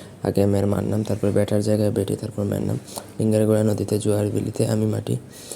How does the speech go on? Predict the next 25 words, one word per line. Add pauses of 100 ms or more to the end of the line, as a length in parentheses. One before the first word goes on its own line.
(240)
মাটি
আমি
দিলাম
আবার
অমুকের
জায়গায়
তার
নাম
লিঙ্গের
আসমানের
ঠাটা,
যদি
আমার
এই
মন্ত্রে
লড়ে
ঈশ্বর
মহাদেবের
জটা
ছুড়ি
ভূমিতে
পড়ে
দোহাই
নরসিংহের
দোহাই,